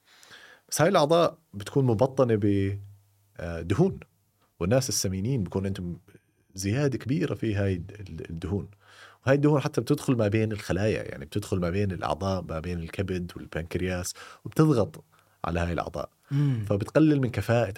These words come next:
Speaker 1: عمل هاي الأعضاء. وهاي الدهون هي الأخطر فعليا من الدهون الظاهرة اللي تحت الجلد.
Speaker 2: فهذا تشوفها بال-، بال-، في، أنت في المحاضرات قلت
Speaker 1: فبنعمل،
Speaker 2: نفس كان.
Speaker 1: بنعمل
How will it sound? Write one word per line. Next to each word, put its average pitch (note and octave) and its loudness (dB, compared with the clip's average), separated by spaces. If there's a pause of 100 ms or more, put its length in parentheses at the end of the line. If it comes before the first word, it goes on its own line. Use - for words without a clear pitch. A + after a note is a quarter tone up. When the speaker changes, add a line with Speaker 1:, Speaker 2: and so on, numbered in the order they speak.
Speaker 1:
عمل E2+ -4
هاي D#2+ -8
الأعضاء. D#2+ -8 (680)
وهاي B2+ 4
الدهون C#3 2
هي A2+ 4
الأخطر G2 -2
فعليا F2 -4
من D#2 -6
الدهون E2 -8
الظاهرة D2+ -4
اللي C#2+ -6
تحت - -12
الجلد. - -12 (560)
Speaker 2:
فهذا A#2+ 0
تشوفها B2 2
بال-، A2+ -2
بال-، A2+ -6
في، - -8 (380)
أنت A2+ -2
في G#2+ -6
المحاضرات A#2 0
قلت A#2 -2
Speaker 1:
فبنعمل، C#3+ 6
Speaker 2:
نفس C3 4
كان. G#2+ -2 (200)
Speaker 1:
بنعمل A2+ 2